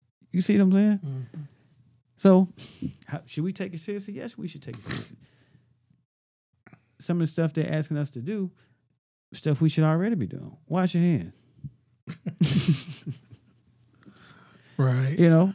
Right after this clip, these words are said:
Speaker 1: wash your damn hands. He's shaking everybody's hand. I'm like, then they hear you
Speaker 2: Right.
Speaker 1: wipe the hand off. Everybody got wipes and stuff like that. So, of course it's serious. You know?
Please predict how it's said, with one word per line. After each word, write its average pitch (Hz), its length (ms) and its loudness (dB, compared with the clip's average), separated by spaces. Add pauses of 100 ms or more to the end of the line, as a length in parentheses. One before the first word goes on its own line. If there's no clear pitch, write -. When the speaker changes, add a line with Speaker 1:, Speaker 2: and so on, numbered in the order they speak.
(140)
Speaker 1:
wash 240 260 -4
your 240 120 -4
damn 240 200 -2
hands. 240 320 -2 (320)
He's 175 120 -6
shaking 147 280 2
everybody's 147 320 4
hand. 147 180 4
I'm 127 180 -2
like, 98 160 -14 (440)
then 120 120 -2
they 120 60 -2
hear 113 140 0
you 110 140 -2
Speaker 2:
Right. 107 80 -8
Speaker 1:
wipe 113 200 -6
the 110 60 -10
hand 110 200 -6
off. 101 120 -12 (280)
Everybody 104 340 -10
got 110 140 -12
wipes 120 360 -4
and - 80 -8
stuff - 260 -6
like - 200 -6
that. - 180 -6
So, - 260 -8 (400)
of 226 140 -4
course 269 280 0
it's 190 120 -4
serious. - 460 -6 (920)
You 135 80 0
know? 127 200 0